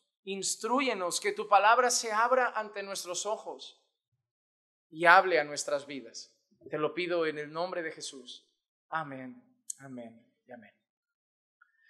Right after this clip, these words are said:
Hermanos, este es el tercer mensaje que traemos sobre cómo debe ser un culto bíblico.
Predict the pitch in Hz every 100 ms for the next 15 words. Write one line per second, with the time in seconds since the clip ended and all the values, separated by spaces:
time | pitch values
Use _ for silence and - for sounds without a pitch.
0 | - - - - _ - 240 262 254 247
1 | - 247 294 277 277 - 208 208 247 254
2 | 226 190 - 254 269 - 247 247 214 208
3 | 233 262 - 208 202 - 247 320 269 262
4 | 247 233 240 233 220 220 226 214 208 -
5 | 147 190 254 185 156 151 139 123